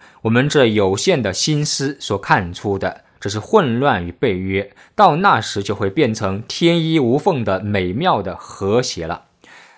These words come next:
那时我们就会知道，现在所受的似乎极其困难的经验，无非是无限的慈爱使然。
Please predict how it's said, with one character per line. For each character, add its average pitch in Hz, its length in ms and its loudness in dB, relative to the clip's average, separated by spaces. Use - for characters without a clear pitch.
那 139 200 6
时 107 480 2
我 98 60 -4
们 101 180 -2
就 113 100 -2
会 98 160 -2
知 101 160 -6
道， 92 280 -2
现 160 380 0
在 143 160 2
所 92 180 -4
受 127 300 2
的 90 240 -4
似 - 340 0
乎 131 240 2
极 135 240 -2
其 120 140 0
困 127 340 -2
难 90 180 -4
的 92 80 -2
经 113 280 -4
验， 120 280 -4
无 131 240 4
非 180 180 2
是 139 220 0
无 110 320 -2
限 165 260 0
的 95 120 -4
慈 - 340 -2
爱 117 220 0
使 82 320 -8
然。 80 280 -6